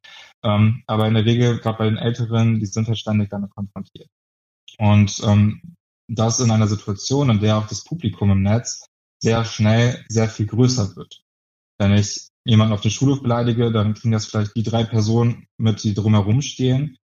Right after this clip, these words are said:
Wenn ich ein bearbeitetes Bild in den Klassenchat schicke,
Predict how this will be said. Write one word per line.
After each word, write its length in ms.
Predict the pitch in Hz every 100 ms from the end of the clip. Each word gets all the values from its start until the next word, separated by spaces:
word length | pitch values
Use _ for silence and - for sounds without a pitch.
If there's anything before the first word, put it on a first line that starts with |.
| _ _
Wenn 160 | 107 107
ich 260 | 104 -
ein 460 | - 104 104 104 - _ -
bearbeitetes 580 | 104 110 117 - 104 -
Bild 260 | 120 127 123
in 100 | 110
den 100 | 107
Klassenchat 760 | 117 123 143 127 - 131 127
schicke, 600 | - 135 131 135 127 127